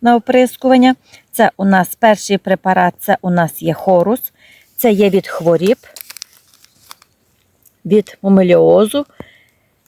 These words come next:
Також другий препарат, це у нас є Прованто Вертал, це є від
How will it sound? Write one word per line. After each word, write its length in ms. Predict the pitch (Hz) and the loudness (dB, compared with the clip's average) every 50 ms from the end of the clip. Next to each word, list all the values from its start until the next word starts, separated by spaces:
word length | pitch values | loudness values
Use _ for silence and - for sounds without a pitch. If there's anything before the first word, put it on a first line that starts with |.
| _ - | _ -8
Також 480 | - 220 208 - - 202 185 - - - - - - - - | -6 -6 -4 -4 -4 -4 -4 -4 -6 -8 -12 -18 -16 -12 -6
другий 340 | 190 180 226 220 202 202 | -2 0 2 2 2 2
препарат, 540 | 190 - - 190 - - 190 190 185 175 170 - - - _ _ _ _ _ _ _ _ _ - | 2 0 -2 -2 -2 -2 -4 -4 -4 -4 -6 -8 -14 -20 _ _ _ _ _ _ _ _ _ -6
це 180 | - 214 190 - | -4 -2 -2 0
у 120 | 185 175 | -2 -2
нас 340 | 175 170 165 156 147 - - | -2 0 -2 -2 -4 -6 -8
є 260 | 165 165 175 165 151 - _ _ _ _ _ _ _ _ _ _ _ | -4 -2 -2 -2 -2 -6 _ _ _ _ _ _ _ _ _ _ _
Прованто 720 | 202 202 196 185 190 180 170 165 165 - _ - 156 - _ _ _ _ _ _ _ _ _ _ _ - | 0 0 0 2 0 -2 -2 -4 -8 -10 _ -14 -16 -16 _ _ _ _ _ _ _ _ _ _ _ -6
Вертал, 540 | 180 165 165 156 - - _ 226 240 240 - _ _ _ _ _ - - | -2 -2 -2 -2 -4 -4 _ -2 -2 -2 -4 _ _ _ _ _ -8 -2
це 140 | - 226 | 0 0
є 420 | 202 196 208 202 196 185 180 180 - 170 165 - _ _ _ _ _ _ _ _ | 2 4 2 2 4 2 0 0 -2 -6 -12 -18 _ _ _ _ _ _ _ _
від 560 | - 180 165 214 202 190 - _ - - - | -10 -2 0 0 0 0 -2 _ -20 -20 -20